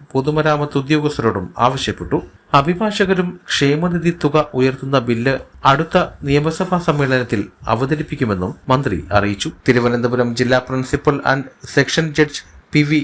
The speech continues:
ബാലകൃഷ്ണൻ അധ്യക്ഷത വഹിച്ചു. കെട്ടിട സമുച്ചയത്തിന്റെ മാതൃക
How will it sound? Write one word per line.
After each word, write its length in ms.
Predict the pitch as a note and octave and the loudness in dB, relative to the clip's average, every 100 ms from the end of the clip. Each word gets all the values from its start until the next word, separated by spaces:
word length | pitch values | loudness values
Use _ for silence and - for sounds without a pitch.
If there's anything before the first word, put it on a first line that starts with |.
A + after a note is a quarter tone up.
| - - C3 | -4 -2 2
ബാലകൃഷ്ണൻ 580 | C3 D#3 D#3 C3 A2+ A2 - B2+ | 4 2 -2 -2 -2 -4 -2 0
അധ്യക്ഷത 420 | C#3+ F3 - C#3+ G2 | 0 0 0 0 0
വഹിച്ചു. 260 | F2+ - E3+ _ - | -4 -6 -10 _ 2
കെട്ടിട 260 | F#3 A3 A#3 A#3+ | 2 2 0 0
സമുച്ചയത്തിന്റെ 600 | A3 G#3+ F#3+ F#3 D#3+ D#3 - C#3 | -2 0 0 0 0 0 2 2
മാതൃക 400 | C3+ C#3+ D3+ | 2 0 0